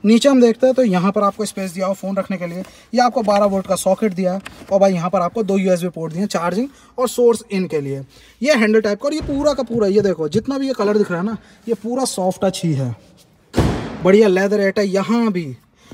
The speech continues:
और भाई ये मिल रहा है आपको five speed का गियर बॉक्स, पन्द्रह सौ सीसी का इंजन है, उसके साथ petrol में,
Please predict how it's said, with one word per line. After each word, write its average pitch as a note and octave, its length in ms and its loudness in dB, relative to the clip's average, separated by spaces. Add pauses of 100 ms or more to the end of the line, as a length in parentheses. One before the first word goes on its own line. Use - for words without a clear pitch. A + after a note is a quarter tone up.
(180)
और F3+ 80 -2
भाई G#3 160 2
ये A#3+ 120 4
मिल C4+ 120 0
रहा B3 100 0
है A#3+ 40 4
आपको A#3+ 160 0
five A3+ 180 2
speed A3 180 2
का A3 80 2
गियर F#3+ 180 2
बॉक्स, G#3 180 -4
पन्द्रह D4 260 0
सौ - 120 -6
सीसी B3 240 -4
का A3+ 80 2
इंजन G3+ 260 2
है, A#3+ 80 -2
उसके G#3 200 -4
साथ G3+ 180 -2
petrol F#3+ 380 0
में, A#3 80 -2